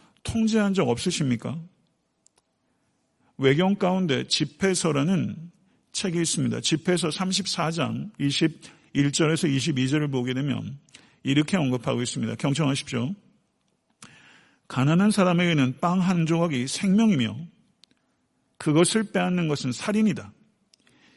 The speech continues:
이웃의 살 길을 막는 것은 그를 죽이는 것이며, 일꾼에게서 품삯을 빼앗는 것은 그의 피를 빨아먹는 것이다." 이게 외경에 기록되어 있는 거예요.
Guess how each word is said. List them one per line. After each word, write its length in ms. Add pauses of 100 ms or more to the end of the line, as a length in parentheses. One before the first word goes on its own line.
(260)
이웃의 420
살 240
길을 240
막는 460
것은 440
그를 320
죽이는 440
것이며, 420 (920)
일꾼에게서 720
품삯을 600
빼앗는 340
것은 280
그의 240 (160)
피를 500
빨아먹는 520
것이다." 400 (1160)
이게 200
외경에 420
기록되어 400
있는 260
거예요. 360